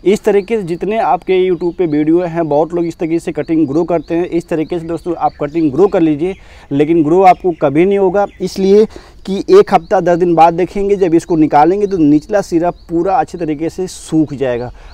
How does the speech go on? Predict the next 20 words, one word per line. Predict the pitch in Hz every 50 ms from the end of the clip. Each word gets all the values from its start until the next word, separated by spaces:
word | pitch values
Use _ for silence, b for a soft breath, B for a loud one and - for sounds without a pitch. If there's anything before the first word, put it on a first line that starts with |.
| b
और | - 160 170 170
ये | 202 214
ग्रो | 170 143 135 151 175 202 196
नहीं | 170 156 147 139 135 165 175
हो | 156 139
सकता। | - 139 127 107 131 131
दोस्तों, | 147 170 - - 214 180 147 131
ग्रो | 151 165 196 208 214
होने | - - 143 147 151 165 185 -
का | - 190 185
जो | 170 180 170
मात्र | 156 151 156 151 160 160 - 165
एक | 170 165 160 151 -
तरीका | 151 143 147 135 - 151 143
है, | 147 170 185 b b b b b b b
ये | 160
जो | 143 160 165
baby | 147 131 147 147 147 160 156
plant | 160 156 151 143 143 147 131
है, | 151 160